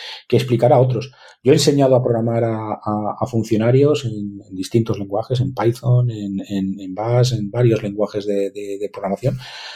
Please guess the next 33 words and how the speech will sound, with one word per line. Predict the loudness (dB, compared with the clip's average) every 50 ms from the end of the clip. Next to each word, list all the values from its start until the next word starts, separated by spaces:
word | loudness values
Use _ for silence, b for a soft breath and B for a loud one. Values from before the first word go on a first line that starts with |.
| B B B B B B _
Eh, | 4 6 8 8 8 8 8 8 8 8 8 8 8 8 6 6 6 6 6 6 4 2 0 -2 -4 0
no | 2 4 8 10 10 10
e-, | 10 8 4 -2 -14 _ 2
y | 6 6
además | 6 6 6 4 4
no | 6 8 8
eran, | 8 8 6 4 2 0 -4 -6 -12 _ _ _ -8
eh, | -6 -4 -2 0 -2 -2 -4 -4 -4 -4 -4 0
eran, | 2 2 2 2 2
eran | 2 2 2 2
charlas | 2 2 2 4 4 4 4
que | 2 0
se | 2 2
daban | 4 4 4 4 4
para | 4 4 4 4
personas | 4 2 2 4 2 2 4
que | 4 6 6
no | 6 6 6 6
eran | 6 4 4 2 0
programadoras, | -2 -2 -2 -2 -2 0 2 4 4 4 4 2
es | 0
decir, | -2 -2 -6
que | -4 0
no | 2 4
eran, | 4 2 0 -2
que | -4 -4
no | -2
eran, | -2 0 0 0 0 0 -2 B B B B B B B B B B
eh, | 2 6 6 8 10 10 10 8 8 8 8 6 6 4 4 4 4 2 0 0 _ -18 -14 -6 0
eh, | 2 4 4 4 2 0 -4 -6 -12 -16 _ _
técnicos. | 0 0 0 0 -6 -12 -14 -18 -16 -16 -16 -18 b b b b b b b b b _ 0
Eh, | 4 6 6 8 8 8 8 8 8 8 8 8 8 6 4 2 0 2
y, | 2 6 6 6 6 8 8 8 8 8 6 6 4 4 4 2 2 2 0 -2 -8 _